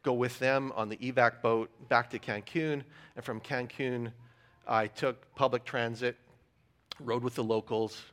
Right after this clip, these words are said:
and walked, et cetera, and made my way back down to the hotel. And along that way, I saw how the other people lived, the people that were working in my hotel. And it was like a four, four and a half star place. We had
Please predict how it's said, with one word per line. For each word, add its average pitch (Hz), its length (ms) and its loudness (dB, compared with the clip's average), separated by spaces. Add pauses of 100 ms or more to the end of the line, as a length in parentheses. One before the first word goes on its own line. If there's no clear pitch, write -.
and 104 320 -8
walked, 110 360 4
et 107 160 -6
cetera, 101 540 -2 (320)
and 113 140 -8
made 117 160 -2
my 113 160 0
way 110 180 -2
back 104 300 0
down 107 180 -2
to 110 80 -16
the 104 120 -6
hotel. 107 440 -4
And 101 200 -8
along 131 300 2
that 170 200 2
way, 113 420 0 (960)
I 120 140 2
saw 131 360 2
how 120 440 2 (600)
the - 100 -6 (200)
other 123 240 0
people 104 320 -8
lived, 90 400 -8 (960)
the 117 100 -6
people 156 280 -6
that 127 120 4
were 120 100 0
working 123 380 -2
in 110 100 -2
my 113 220 4
hotel. 110 580 0
And 104 120 -4
it 123 60 0
was 110 140 -6
like 110 200 0
a 113 60 -8
four, 113 520 -2 (100)
four 117 140 -6
and 110 80 -4
a - 20 -4
half 110 220 -2
star 113 320 0
place. 104 480 -4
We 113 100 -6
had 104 200 -2